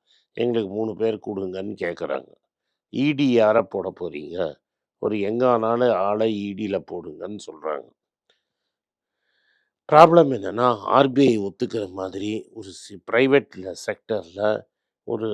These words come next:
சீனியரா பேங்கிங் கேண்டிடேட் இப்ப இல்ல. And கர்நாடகா பேங்க் மாதிரி வேற போர்டு வந்து பேங்கை மேனேஜர் எம்-, எம் டியை கண்ட்ரோல் பண்றதுன்னா ஹை ஃப்ளையிங் மேனேஜர்ஸ் வரமாட்டாங்க.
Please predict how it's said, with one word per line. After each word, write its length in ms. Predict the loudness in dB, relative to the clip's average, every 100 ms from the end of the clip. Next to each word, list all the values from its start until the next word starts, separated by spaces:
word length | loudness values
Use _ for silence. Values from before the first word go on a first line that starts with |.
| -6
சீனியரா 600 | -8 -4 0 2 4 4 2 0
பேங்கிங் 520 | -2 -2 -6 -8 -8
கேண்டிடேட் 600 | -8 -8 -8 -10 -8 -8
இப்ப 300 | -10 -12 -14 -16 -18
இல்ல. 240 | _ -16 -16 -18 _ _ _ _ _ _ _ _ _ _ _ _ -6
And 240 | -4 -2 -4 -4
கர்நாடகா 640 | -4 0 2 2 0 -2 -2
பேங்க் 300 | -6 -8 -12
மாதிரி 420 | -14 -14 -10 -10 -10 -14 _ _ _
வேற 200 | 0 0 -2 -2
போர்டு 440 | 4 4 4 2
வந்து 280 | 2 -2 -4 -2 -4 -2
பேங்கை 440 | -2 -2 -2 -4 -4
மேனேஜர் 580 | -6 -4 -4 -4 -6 -6
எம்-, 380 | -10 -12 -14 -18 _ _ _ _ -6
எம் 180 | -4 2
டியை 220 | 4 4
கண்ட்ரோல் 440 | 0 -10 -6 -6 -6
பண்றதுன்னா 600 | -12 -14 -18 -16 -12 -10 -10 -14 _ _ _ -4
ஹை 100 | -4
ஃப்ளையிங் 500 | -2 -2 -2 -2 -6
மேனேஜர்ஸ் 560 | -8 -8 -8 -6 -8 -8
வரமாட்டாங்க. 680 | -10 -8 -8 -8 -6 -8 -8